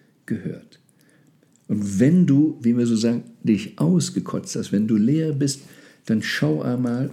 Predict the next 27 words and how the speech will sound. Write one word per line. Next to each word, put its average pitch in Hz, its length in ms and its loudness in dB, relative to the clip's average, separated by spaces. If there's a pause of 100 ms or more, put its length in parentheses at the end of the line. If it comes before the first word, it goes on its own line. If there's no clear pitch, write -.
denn 104 120 0
wir 101 120 2
leben 117 280 2
auf 113 140 -4
der 110 100 0
Ebene 101 320 2
der 101 120 0
Dualität, 92 720 0 (240)
da 95 80 -6
gibt 95 200 -2
es - 140 -6
nichts 127 280 2
Schlechtes - 580 -4 (880)
ohne 113 200 -2
Gutes. - 540 -4
Es - 140 -12
muss 120 340 0
immer 110 300 -2
das 101 160 -6
Äquivalent 95 640 -4
geben. 95 380 0 (840)
Was 131 420 -2
war 131 120 2
gut 156 460 0
an 90 120 -6
diesem 90 360 -4 (340)
Erlebnis? - 560 -10